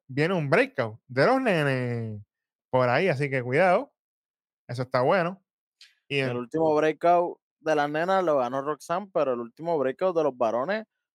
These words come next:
Speaker 2: lo ganó Carmelo Hayes, o sea que ya sabemos lo que hace un breakout.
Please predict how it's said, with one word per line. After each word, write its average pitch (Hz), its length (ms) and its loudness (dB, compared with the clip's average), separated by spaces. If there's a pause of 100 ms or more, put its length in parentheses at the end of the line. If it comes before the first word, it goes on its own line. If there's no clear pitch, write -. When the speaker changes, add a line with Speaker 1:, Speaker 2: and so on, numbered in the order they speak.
(120)
Speaker 2:
lo 120 280 0
ganó 127 680 0
Carmelo 123 460 -2
Hayes, 165 300 -6
o 110 60 -16
sea 131 180 0
que 110 100 -6
ya 113 140 -2
sabemos 160 540 2 (600)
lo 143 220 2
que 139 160 2
hace 156 220 2
un 143 160 -4
breakout. 143 500 0